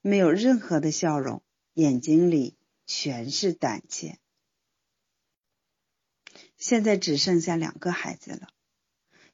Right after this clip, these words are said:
他们的父母感觉受到了奇耻大辱，开始推搡孩子：“上去呀，举手呀，你怎么回事？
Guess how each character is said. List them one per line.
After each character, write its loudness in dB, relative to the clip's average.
他 4
们 8
的 4
父 -2
母 0
感 2
觉 0
受 0
到 0
了 0
奇 -4
耻 -6
大 -4
辱， -12
开 0
始 2
推 0
搡 -2
孩 -8
子 -14
：“上 2
去 -2
呀， 2
举 0
手 2
呀， 2
你 -2
怎 2
么 2
回 2
事？ -4